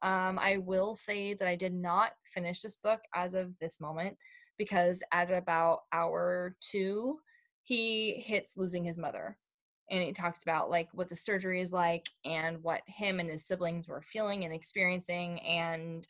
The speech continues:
I really, having lost my mother recently, did try to listen through that, but I noticed that I wasn't paying attention. Like, my brain just, like, couldn't comprehend or handle it at the time. Um, but I did get through most of this book.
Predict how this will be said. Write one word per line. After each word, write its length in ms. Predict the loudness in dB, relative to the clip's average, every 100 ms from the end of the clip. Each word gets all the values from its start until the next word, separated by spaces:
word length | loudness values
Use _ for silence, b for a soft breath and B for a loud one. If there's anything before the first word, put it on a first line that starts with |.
| 2
I 120 | 2
really, 680 | 2 0 -2 -2 -4 -4 -8 b b b b 0
having 300 | 4 4 4
lost 220 | 2 2
my 80 | 0
mother 240 | 0 0
recently, 600 | -2 -4 -4 -4 -2 -2
did 240 | 0 0 0
try 480 | -2 2 4 4 4
to 140 | 0
listen 440 | -8 -6 -4 -4
through 280 | -6 -8 -4
that, 400 | 2 4 4 2 -2
but 100 | -2
I 80 | -2
noticed 400 | -4 -4 -6 -6
that 60 |
I 60 | -6
wasn't 300 | -4 -6 -8
paying 140 | -10
attention. 460 | -12 -12 -14 -16 -18 b b -2
Like, 160 | 0 2
my 100 | 0
brain 280 | 0 -8 -8
just, 140 | -8
like, 160 | -10 -8
couldn't 280 | -10 -10 -16 _ _ _ _ _ _ _ _ _ _
comprehend 720 | -4 -4 -4 -6 -6 -6 -8
or 60 | -8
handle 380 | -8 -8 -8
it 160 | -8 -8
at 140 | -10 -12
the 60 | -12
time. 340 | -10 -10 -12 b b b b
Um, 400 | 4 6 4 0 6
but 120 | 8
I 60 | 8
did 200 | 4 0
get 140 | 0
through 120 | 0
most 240 | 0 0 -2
of 100 | -4
this 140 | -6
book. 240 | -4 -4